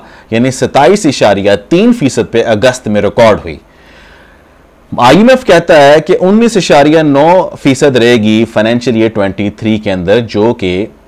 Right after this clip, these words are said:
एक मोहतात अंदाजे के मुताबिक चौबीस या पच्चीस फीसद तक रहेगी। तो उसके अदादो शुमार, उनकी कैलकुलेशंस उन्नीस इशारिया नौ फीसद इन्फ्लेशन के ऊपर है, जबकि मोहतात अंदाजे के मुताबिक पाकिस्तान में इन्फ्लेशन, महंगाई जो है,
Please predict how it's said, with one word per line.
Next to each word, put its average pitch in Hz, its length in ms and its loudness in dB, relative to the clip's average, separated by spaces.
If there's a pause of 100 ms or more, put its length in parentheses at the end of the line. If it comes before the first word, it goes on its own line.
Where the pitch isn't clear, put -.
(120)
एक 101 180 -4
मोहतात 107 440 -2
अंदाजे 92 340 -2
के 92 120 -8
मुताबिक 95 580 -2 (180)
चौबीस 107 440 -2
या 98 120 -6
पच्चीस - 480 -6
फीसद 95 380 -6
तक 92 140 -10
रहेगी। 76 400 -12 (560)
तो 165 60 2
उसके 185 1000 0 (100)
अदादो 117 420 2
शुमार, 113 440 0
उनकी 143 260 -2
कैलकुलेशंस 123 760 -2
उन्नीस 175 300 -2
इशारिया 117 440 0
नौ 113 280 -2
फीसद 127 440 -2
इन्फ्लेशन 107 580 -6
के 92 100 -8
ऊपर 92 200 -4
है, 123 240 0
जबकि 117 320 -2
मोहतात 107 440 0
अंदाजे 107 320 0
के 101 120 -6
मुताबिक 127 480 -2
पाकिस्तान 104 520 -4
में 113 160 -4
इन्फ्लेशन, 120 440 -6
महंगाई 98 420 -2
जो 127 140 -4
है, 131 320 -2